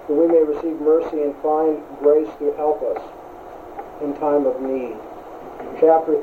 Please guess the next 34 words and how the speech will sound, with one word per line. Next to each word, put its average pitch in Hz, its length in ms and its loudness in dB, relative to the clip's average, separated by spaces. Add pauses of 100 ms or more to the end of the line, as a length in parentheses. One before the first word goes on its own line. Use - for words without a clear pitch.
thirteen, 165 600 0
verse 147 320 6
nine. 147 580 -2 (4000)
"Be 180 180 8
not 180 280 4
carried 180 280 4
away 165 280 8
by 147 180 2
divers 156 520 2
and 143 180 -10
strange 156 320 2 (140)
teachings, 180 500 -4
for 147 160 6
it 143 60 2
is 143 180 -4
good 165 220 6
that 147 120 2
the 143 60 -2
heart 151 240 0
be 143 100 -6
established 147 540 2 (140)
by 131 180 2 (140)
grace, 160 400 6 (100)
not 123 220 -8
by 123 160 -4
meats 143 320 -4
wherein 123 300 2
they 123 100 2
that 120 160 0
occupy 113 480 -4
themselves 113 480 -4
are 113 80 -6
not - 260 -12
profited." - 540 -6